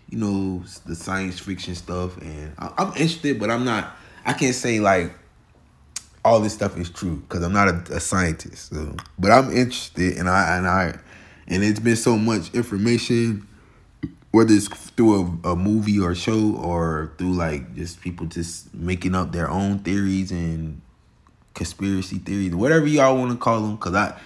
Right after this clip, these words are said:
if it, if it's more than one person saying it, then you kinda, kinda gotta get, but it's like, some stuff is far-fetched, and then, like, come on, what you see is what you see, so people,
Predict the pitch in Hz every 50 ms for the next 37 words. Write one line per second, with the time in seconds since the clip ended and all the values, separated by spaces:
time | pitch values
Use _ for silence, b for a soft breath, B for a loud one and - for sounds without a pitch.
0 | B B B B B - 98 104 - 156 160 160 165 165 - 123 127 139 160 156
1 | 139 - - 110 113 139 151 165 160 156 151 156 156 147 - 160 151 160 160 143
2 | 127 127 - 151 156 156 156 151 156 143 - - - _ _ _ _ _ - 101
3 | 104 101 107 120 120 127 117 107 98 95 98 113 101 92 92 87 87 85 82 82
4 | 82 87 82 - 82 95 98 98 117 117 - 123 104 98 87 82 - - - _
5 | _ _ _ _ _ _ _ _ _ _ - - - _ - _ _ _ _ _
6 | _ - - - 120 113 107 - - 110 104 - 101 95 - - - 107 98 95
7 | 92 - 101 98 95 92 92 - 87 87 87 87 85 85 85 80 78 85 85 -
8 | - - 120 117 107 101 92 85 80 95 107 104 - 113 104 - - 120 110 104
9 | 95 95 95 92 - - 90 - - - 87 85 82 85 76 73 78 78 - 104
10 | 107 101 95 92 90